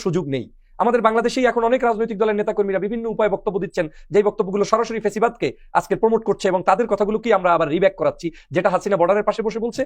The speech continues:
সেটাই আবার এই দেশে বসে কেউ কেউ কথা বলছে, কিন্তু পাঁচই আগস্টের আগে তো এই কথা তারা বলে নাই। তো সেই জায়গা থেকে যদি আপনি ক্যালকুলেট করেন, আমি মনে করি সেখানে কোনো অবস্থাতেই বৈষম্য বিরোধী আন্দোলন প্রত্যেকটি ক্যাম্পাসে তাদের কার্যক্রম চালাতে কোনো অসুবিধার সু-, কথা নয়, এবং সেভাবে তাদেরকে আনাও আমাদের উচিত হবে না।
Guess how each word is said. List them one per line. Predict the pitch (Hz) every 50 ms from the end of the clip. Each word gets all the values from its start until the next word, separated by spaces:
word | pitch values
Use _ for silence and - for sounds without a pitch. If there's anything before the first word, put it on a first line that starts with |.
| - - - -
সেটাই | - 247 269 247 226 202
আবার | 202 190 185
এই | 170
দেশে | 175 - 175 160
বসে | - 160 -
কেউ | 165 151 -
কেউ | 151 123
কথা | 139 - 139 123
বলছে, | 120 - - - - - -
কিন্তু | - 202 - -
পাঁচই | 208 208 - 220 208
আগস্টের | 190 196 - 196 185
আগে | 175 165
তো | 185
এই | 165 170
কথা | 165 170 170
তারা | 156 147 143
বলে | 180 208 185 131
নাই। | 104 - - _ - - - _
তো | - 190 -
সেই | - 247 254 233
জায়গা | 226 214 226 220
থেকে | 254 254 247 240
যদি | 233 226 202
আপনি | 190 214 202 -
ক্যালকুলেট | 165 160 - 190 190 - -
করেন, | 147 165 214 - - _ _ - - 151
আমি | 185 254 254
মনে | 240 226 220
করি | 214 214 202 -
সেখানে | 202 196 185 175 185
কোনো | 185 180 160
অবস্থাতেই | 147 165 - - 208 233 - 175
বৈষম্য | 160 - 185 175 170
বিরোধী | 156 170 165 170 151
আন্দোলন | 139 147 190 214 240 254 - - _ - -
প্রত্যেকটি | 240 240 - - 277 - 269 -
ক্যাম্পাসে | 226 202 175 214 190 190 190
তাদের | 175 160 165 -
কার্যক্রম | 165 147 151 170 - 190 190 -
চালাতে | 180 175 170 170 -
কোনো | 160 156 147
অসুবিধার | - - 160 160 160 151 -
সু-, | - 151 143 - _ _ - 185
কথা | 180 - 202 190
নয়, | 208 240 254 -
এবং | 180 165 175 170 -
সেভাবে | 185 175 170 - _ - 180 165 220 226 190
তাদেরকে | 165 165 180 - 165 - 160
আনাও | 156 190 220 196 165
আমাদের | 160 147 147 139
উচিত | - - 127 -
হবে | 123 113 113
না। | 104